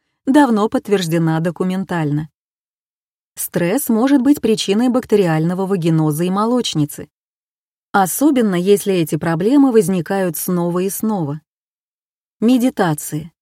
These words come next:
Это не только сидение в позе лотоса и распевание мантр. Если вам нравится медитировать именно так, отлично. Но начать можно с того, что вы будете находить время, чтобы просто побыть в тишине,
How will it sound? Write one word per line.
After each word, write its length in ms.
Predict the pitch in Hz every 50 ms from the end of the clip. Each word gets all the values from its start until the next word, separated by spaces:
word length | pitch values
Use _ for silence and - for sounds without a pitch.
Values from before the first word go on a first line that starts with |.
| _ _ _ _ -
Это 240 | - 226 247 - 226
не 160 | 220 214 202
только 400 | - 240 277 311 294 - 277 254
сидение 580 | - - 214 180 160 180 185 196 208 226 240 240
в 80 | -
позе 300 | - 175 175 165 147 160
лотоса 500 | 151 170 214 277 294 294 269 - - 247
и 220 | 233 - - 226 214
распевание 720 | 196 185 - - 190 170 160 165 165 170 180 185 190 196
мантр. 520 | 196 208 208 190 160 147 147 - - - _ _ _ _ _ _ _ _ _ _ _ -
Если 300 | - 262 320 320 - 277
вам 200 | 240 220 202 202
нравится 440 | 208 208 226 220 208 190 - - 190
медитировать 720 | 190 190 175 202 208 - - 214 208 190 180 165 165 160 -
именно 460 | - 208 190 180 170 160 160 156 151
так, 320 | - - 175 208 254 - - -
отлично. 680 | 214 214 214 - 208 214 208 - - - - 147 151 151 _ _ _ _ _ _ -
Но 160 | 185 196 202
начать 400 | 202 214 220 - - 311 339 311
можно 320 | - 226 208 190 180 180 175
с 80 | -
того, 240 | - 190 196 226 277
что 180 | 285 - - 208
вы 120 | 190 180
будете 360 | 170 208 202 202 202 - 196
находить 520 | 185 185 180 - 190 185 175 185 175 151 -
время, 340 | 156 160 160 185 214 262
чтобы 320 | 277 - - 208 185 175 165
просто 420 | - - 180 214 262 - - -
побыть 380 | - - 196 175 160 165 165 160
в 80 | -
тишине, 600 | - - 208 - - 220 226 214 202 170 147 160